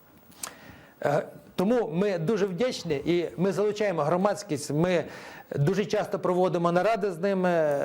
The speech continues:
оперативні наради, міжвідомчі, заслуховуємо своїх працівників за їхню вказівку по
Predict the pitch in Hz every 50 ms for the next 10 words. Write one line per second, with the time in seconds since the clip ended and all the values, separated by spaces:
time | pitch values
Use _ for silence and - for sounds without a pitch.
0 | 139 - - - 156 147 160 160 160 156 - 233 233 214 202 190 185 180 175 165
1 | 135 151 147 151 139 156 214 226 180 196 180 156 - - 170 160 156 143 143 139
2 | 139 143 139 127 175 160 - 180 175 - 220 226 214 202 202 202 190 180 170 151
3 | - - - - - 175 208 226 226 214 220 - 220 196 - 208 202 202 202 196
4 | 208 208 175 165 185 196 190 185 - - 196 185 196 180 160 156 196 190 190 185
5 | 156 - 190 185 165